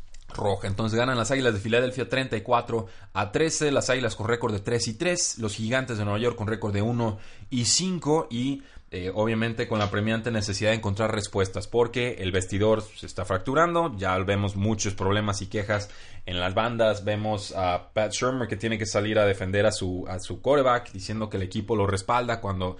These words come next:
pues obviamente no está, no es lo que se ve reflejado ni en el campo, ni en las, eh, ni en el lado del emparrillado. Entonces, difícil situación, creo que va a ser una temporada muy larga para los Gigantes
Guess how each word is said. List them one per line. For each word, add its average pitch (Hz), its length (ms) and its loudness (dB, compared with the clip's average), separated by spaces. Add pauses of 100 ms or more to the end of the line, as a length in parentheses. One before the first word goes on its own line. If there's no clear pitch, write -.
(340)
pues 98 160 -4
obviamente 113 480 0
no 104 180 0
está, 107 260 -2
no 107 140 0
es 123 80 0
lo 113 80 4
que 107 80 -4
se 101 140 -2
ve 110 80 4
reflejado 104 580 0 (340)
ni 107 200 2
en 104 80 2
el 104 160 0
campo, 139 340 -2
ni 113 160 0
en 107 100 0
las, 107 300 -2
eh, 90 340 -8
ni 95 120 -4
en 95 100 0
el 95 140 0
lado 104 340 4 (480)
del 101 260 0
emparrillado. 95 640 -2
Entonces, 98 520 -2 (540)
difícil 113 420 0
situación, 110 480 0
creo 110 140 -6
que 117 80 0
va 107 60 4
a 104 40 0
ser 110 100 -4
una 107 160 0
temporada 101 320 2
muy 101 160 0
larga 98 240 2
para 92 140 0
los 95 120 -4
Gigantes 101 540 -2